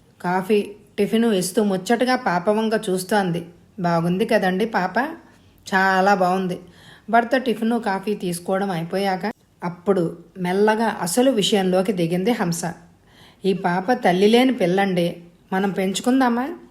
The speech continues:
పక్కపక్క నవ్వాడు రాజా. తల్లి లేని పిల్లలందర్నీ తెచ్చి పెంచుకుంటావా? ఎంతమందో ఉంటారు ఆ లెక్కన. అందర్నీ కాదులేండి,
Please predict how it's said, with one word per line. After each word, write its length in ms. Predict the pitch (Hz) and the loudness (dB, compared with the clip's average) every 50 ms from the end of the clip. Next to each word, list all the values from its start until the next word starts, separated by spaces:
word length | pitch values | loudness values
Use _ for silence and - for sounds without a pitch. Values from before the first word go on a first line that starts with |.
| _ _ _ - - _ _ _ _ - | _ _ _ -20 -20 _ _ _ _ -4
పక్కపక్క 420 | 180 180 208 202 226 247 247 285 | -2 0 0 0 0 2 2 2
నవ్వాడు 500 | 277 269 262 226 196 185 202 208 214 240 | 2 4 2 2 2 2 4 4 4 4
రాజా. 400 | 247 220 185 180 175 185 175 175 - - - - _ _ _ _ _ _ _ - | 2 2 0 0 0 -2 -4 -4 -6 -12 -20 -20 _ _ _ _ _ _ _ 2
తల్లి 220 | 196 196 208 233 | 4 4 6 6
లేని 280 | 247 254 269 277 277 269 | 6 6 6 6 4 2
పిల్లలందర్నీ 1000 | - - 202 196 208 220 233 226 208 190 190 202 208 196 202 208 208 202 - - - - - | 0 -2 0 2 2 2 2 2 0 0 2 2 2 2 2 0 -2 -2 -4 -8 -12 -6 -4
తెచ్చి 220 | 208 196 - - | -2 -2 -2 -2
పెంచుకుంటావా? 840 | - - 214 196 - - - 269 269 247 240 214 202 196 208 233 277 - - - - - - - - _ - 180 | -2 0 0 0 0 -2 -2 0 0 2 2 2 0 0 -2 -2 -4 -6 -14 -20 -20 -20 -20 -20 -20 _ -6 -6
ఎంతమందో 560 | 185 185 180 233 240 262 262 262 269 285 285 | -2 0 0 2 2 2 2 2 2 2 2
ఉంటారు 400 | 269 220 208 208 233 226 220 220 | 2 0 0 2 2 4 4 4
ఆ 80 | 202 | 2
లెక్కన. 360 | 180 170 170 170 - 196 185 - - - - _ _ _ _ _ _ _ _ _ - | 2 0 -2 -2 -2 -4 -4 -4 -6 -10 -18 _ _ _ _ _ _ _ _ _ -6
అందర్నీ 420 | 175 180 185 190 208 208 247 302 294 | -4 -2 2 2 2 4 2 2 0
కాదులేండి, 800 | - - 202 202 208 214 233 233 214 196 190 185 185 185 - | 0 0 0 0 2 0 2 0 0 0 0 -2 -4 -6 -8